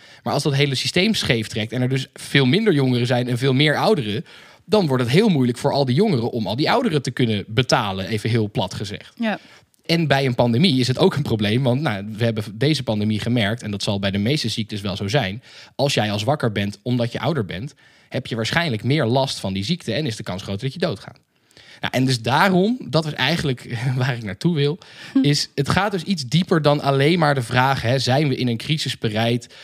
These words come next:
Speaker 1: de ouderen op te offeren? Eh, want dat is dan eigenlijk heel plat gezegd de vraag. Maar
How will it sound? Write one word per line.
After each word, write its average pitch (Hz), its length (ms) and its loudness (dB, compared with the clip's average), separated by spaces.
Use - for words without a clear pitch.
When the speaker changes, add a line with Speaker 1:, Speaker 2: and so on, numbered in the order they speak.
Speaker 1:
de - 120 0
ouderen 123 400 2
op - 180 -4
te - 120 -6
offeren? 87 460 -8
Eh, 104 180 -2
want 107 140 -2
dat 117 120 2
is 101 60 -2
dan 104 120 -4
eigenlijk 110 300 -4
heel 110 220 0
plat 104 240 -2
gezegd 101 300 -6
de 104 60 -8
vraag. 104 480 -2
Maar 117 220 2